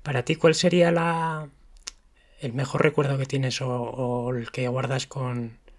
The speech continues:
con especial cariño de, después de, después de tantos años en, en las Brevets?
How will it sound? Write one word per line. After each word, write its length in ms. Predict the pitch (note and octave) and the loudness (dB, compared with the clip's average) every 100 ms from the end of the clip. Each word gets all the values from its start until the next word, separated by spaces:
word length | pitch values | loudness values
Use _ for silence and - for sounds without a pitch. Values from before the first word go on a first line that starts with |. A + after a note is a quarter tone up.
| - _ - | -20 _ -8
con 160 | C3+ | -4
especial 420 | B2 - C3 B2+ | -4 -4 -6 -6
cariño 380 | - B2 B2 A#2 | -2 0 0 -4
de, 280 | A2+ A#2 A#2 | -4 -4 -4
después 340 | A#2 A#2 C3 | -4 -6 -6
de, 400 | B2 B2 A#2+ A2 - - | -4 -4 -4 -8 -20 -12
después 260 | - - C3 | -12 -6 -6
de 100 | B2 | -4
tantos 340 | B2+ - - | -4 -4 -6
años 340 | A#2+ G#2 - - _ - - _ | -6 -8 -16 -20 _ -20 -20 _
en, 440 | - A#2+ B2 A#2+ A2+ | -4 -2 -2 -4 -4
en 100 | C3+ | -2
las 120 | B2+ | -2
Brevets? 460 | A#2+ A#2 G#2 - | -2 -4 -6 -16